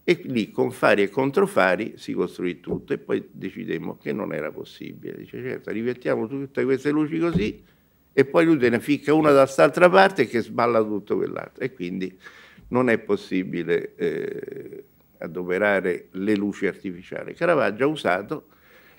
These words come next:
una luce intellettuale, cioè la luce, la luce è il bene, che è l'incipit del Vangelo di San Giovanni, e l'ombra è il male.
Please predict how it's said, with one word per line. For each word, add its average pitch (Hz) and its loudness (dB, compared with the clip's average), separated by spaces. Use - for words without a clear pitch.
una 185 6
luce 135 4
intellettuale, 104 0
cioè - 0
la 113 0
luce, 139 4
la 127 2
luce 170 4
è 123 0
il 117 0
bene, 104 2
che 90 6
è - 2
l'incipit 98 -4
del 90 -4
Vangelo 104 -2
di 98 0
San 117 -4
Giovanni, 90 -6
e 123 -6
l'ombra 90 -4
è - -6
il 95 -8
male. 85 -12